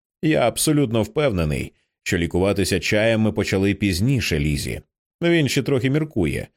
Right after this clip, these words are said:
потім киває головою. А тож я знаю, що пізніше, бо саме тоді я почав вивчати дроби.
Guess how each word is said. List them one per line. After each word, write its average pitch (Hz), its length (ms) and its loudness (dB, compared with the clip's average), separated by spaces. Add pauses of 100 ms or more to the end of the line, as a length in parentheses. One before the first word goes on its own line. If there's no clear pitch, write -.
(280)
потім 202 300 0
киває 90 380 2
головою. 78 680 -2 (520)
А - 80 0
тож 165 280 2
я 101 120 2
знаю, 107 380 0
що 120 140 -2
пізніше, 101 640 0
бо 101 340 2
саме 120 300 0
тоді 107 260 0
я 104 140 2
почав 104 400 0
вивчати 98 500 0
дроби. 113 500 -2